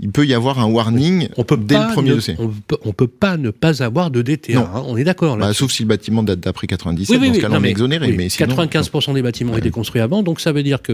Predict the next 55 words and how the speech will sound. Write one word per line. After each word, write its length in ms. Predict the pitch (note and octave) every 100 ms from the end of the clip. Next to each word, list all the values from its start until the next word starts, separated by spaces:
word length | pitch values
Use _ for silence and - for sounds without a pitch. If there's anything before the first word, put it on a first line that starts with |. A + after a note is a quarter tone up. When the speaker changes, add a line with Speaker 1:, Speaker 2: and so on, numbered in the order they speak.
| - - -
Speaker 2:
il 40 | B2
y 40 |
a 40 |
nécessairement 560 | A#2 G#3 - - D#3 D#3
le 80 | D#3
D 100 | C3
T 140 | B2+
A 20 | B2+
Speaker 1:
C'est 40 |
ça. 60 | C3+
Speaker 2:
dans 40 |
le, 40 | A#2 -
dans 80 | B2
le 60 |
P 120 | A2 A#2
P 120 | A2
T, 200 | G3 G#3+ - - - - _ -
avec 540 | C#3+ C#3 C#3+ - A2
des 120 | A#2
pré-, 240 | C#3+ C#3 A2
des 120 | A#2+
prescriptions 600 | A#2 B2+ - A#2 - C3+ B2+
ou 60 |
des 100 | G#2
précaux, 480 | - A#2+ - F3 G#3+ _ _ _ _ _ -
des 80 |
préconisations 600 | A#2 A#2 A#2 G#2 G#2+ - -
ou 80 | D#3
pas. 240 | G3 C#3 _ -
Speaker 1:
Alors, 200 | A2 - - _ -
oui, 220 | B2 D3
en 80 | G#2
tout 120 | G2
cas, 320 | G#2 B2 A2
il 60 | F#2+
faut 140 | -
s'assurer 320 | G2 F#2+ G2+ A2
qu'il 140 | A2+
soit 160 | - F2+
présent, 440 | - F#2 A2+ B2+ -
à 160 | G#2
jour 440 | F#2 A2+ B2+ C3 A#2+
et 280 | G2 F#2+ F2
complet. 420 | - F2+ A#2+ G3 _ _ _ _ -
Et 80 |
ensuite, 540 | G#2 F#2+ - E3+ G3+ -
bah, 280 | - F#2+ F#2+ -
dans 100 | A2
le 80 | A2
cadre 220 | B2+ G#2+
du 160 | F#2+
plan 240 | F#2+ A2+ G#2
pluriannuel 560 | - F#2+ G2 F#2 F#2
de 100 | E2
travaux, 560 | F2 - F2 B2 F3+ G3